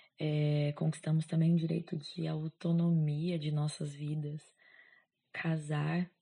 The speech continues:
com quem quisermos, se quisermos, é, ter filhos, se quisermos também, né? É uma conquista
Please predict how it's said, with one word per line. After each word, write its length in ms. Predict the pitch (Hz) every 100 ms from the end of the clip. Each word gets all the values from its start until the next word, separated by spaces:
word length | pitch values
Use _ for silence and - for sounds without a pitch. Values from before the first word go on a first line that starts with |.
| _ _ _
com 220 | - 165
quem 480 | 156 160 151 147 143
quisermos, 720 | - 160 143 143 147 165 170 165 - _ _ _ _ _ _
se 440 | - - - 220 233 - _ -
quisermos, 840 | - 151 151 160 151 160 165 175 - - - - - - - _
é, 480 | - 151 151 147 147 - _ _ _ _
ter 380 | - 156 151 - _ _ - - -
filhos, 720 | 185 214 170 156 - - - _ _ _ _ _ -
se 320 | - - 214
quisermos 840 | - - 151 147 160 185 170 151 -
também, 600 | 156 147 147 151 170 190 - - - - 180
né? 400 | 156 156 165 170
É 160 | 156 151
uma 160 | 156
conquista 800 | 156 160 147 - 160 170 - 165